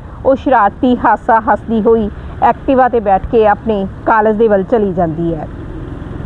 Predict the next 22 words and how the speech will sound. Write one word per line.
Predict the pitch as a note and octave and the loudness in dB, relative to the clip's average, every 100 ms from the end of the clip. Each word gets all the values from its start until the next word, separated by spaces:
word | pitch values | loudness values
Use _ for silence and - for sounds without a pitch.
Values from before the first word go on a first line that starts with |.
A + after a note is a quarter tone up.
| - - | -8 -2
ਭਾਵੇਂ | B3 A#3+ A#3 | 2 4 4
ਕਿ | G#3 B3 A#3+ - - - - | 4 4 2 -2 -16 -8 0
ਪੰਮੀ | C4+ B3+ C4+ A#3 B3 - | 2 4 4 2 0 0
ਆਪਣੀ | B3 B3+ C4 | 0 2 2
ਭਾਬੀ | D4+ C4+ G3+ A3+ A#3 - | 2 0 0 -4 -4 0
ਦੇ | B3 | 2
ਨਾਲ | A#3+ A3+ G#3 A#3 | 4 4 2 2
ਨਨਾਣ | A#3+ A3+ G#3+ | 2 4 2
ਭਰਜਾਈ | A3+ B3+ C4 A#3+ | 0 2 2 2
ਵਾਲਾ | G3 G3+ | 4 2
ਹਾਸਾ | G#3 G#3+ - A#3 | 2 0 2 2
ਹੀ | G#3+ A#3+ C4 - - - - - | 2 2 0 -4 -14 -14 -10 -2
ਠੱਠਾ | B3+ - B3+ | -2 2 0
ਕਰਦੀ | A#3+ G#3 G3 A3 | 2 0 0 2
ਹੋਈ | A#3+ G3+ G#3+ - - - - - - | 2 2 -6 -12 -16 -16 -14 -14 0
ਕਾਲਜ | A#3+ A3 A#3+ | 2 4 2
ਚਲੀ | C#4+ A#3 A3 | 2 0 2
ਜਾਂਦੀ | G#3+ F#3+ A3+ A3+ | 2 2 4 6
ਹੈ, | G3 | 4
ਪਰੰਤੂ | G#3 A#3+ A3+ A3 - C#4+ A#3 - - | 4 2 2 0 -2 0 0 0 -2
ਉਸ | B3+ - | -2 2
ਦਾ | C4+ G#3 | 2 2